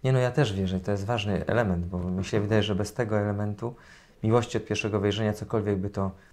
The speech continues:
nie miało znaczyć, czyli gdybyśmy tak sobie tak uściślili może w-, pewnych składników fascynacji,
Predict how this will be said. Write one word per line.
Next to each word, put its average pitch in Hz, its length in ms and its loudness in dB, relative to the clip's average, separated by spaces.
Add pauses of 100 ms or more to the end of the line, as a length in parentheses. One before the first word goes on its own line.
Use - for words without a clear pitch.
(260)
nie 107 100 2
miało 95 240 4
znaczyć, 107 720 -4 (600)
czyli 95 420 0
gdybyśmy 95 380 -4
tak 98 160 0
sobie 98 240 0
tak 98 180 -2
uściślili 101 480 -4
może 95 220 -2
w-, - 200 -16
pewnych 98 460 -2 (420)
składników 104 600 0
fascynacji, 107 840 -2